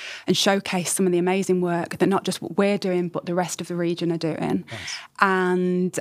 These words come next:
Speaker 1: um, and Saudi had made an amazing footprint with, you know, winning the, um, one of the awards,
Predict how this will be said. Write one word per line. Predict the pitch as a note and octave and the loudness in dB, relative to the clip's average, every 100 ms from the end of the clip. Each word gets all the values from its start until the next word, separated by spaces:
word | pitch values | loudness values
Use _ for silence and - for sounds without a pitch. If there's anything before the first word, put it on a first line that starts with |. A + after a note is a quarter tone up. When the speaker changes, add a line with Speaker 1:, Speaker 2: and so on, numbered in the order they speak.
| - | 0
Speaker 1:
um, | F#3 F#3 F3 F3+ - | 2 2 2 0 2
and | G3+ G#3 G#3 | 2 2 0
Saudi | A3 B3 D#4 C#4 G#3 - - | 0 0 2 0 -2 -8 -8
had | F3 | -2
made | G3 E3+ | 0 2
an | F#3 | 2
amazing | F3 F3 E3+ F3 | 2 2 0 -2
footprint | - D#3+ - E3+ E3 E3+ - | 0 -4 0 0 2 0 0
with, | F3 E3+ E3+ | 0 0 0
you | F#3+ | 0
know, | E3+ E3 | 2 2
winning | E3+ F#3 E3+ E3+ | 2 2 2 2
the, | E3+ E3 E3 - | 0 0 -2 -2
um, | F3 E3+ E3 | -2 0 0
one | F3+ | 0
of | F3 | 2
the | E3+ | 0
awards, | E3+ F3 E3+ E3+ E3 - | 0 0 0 -2 -4 -6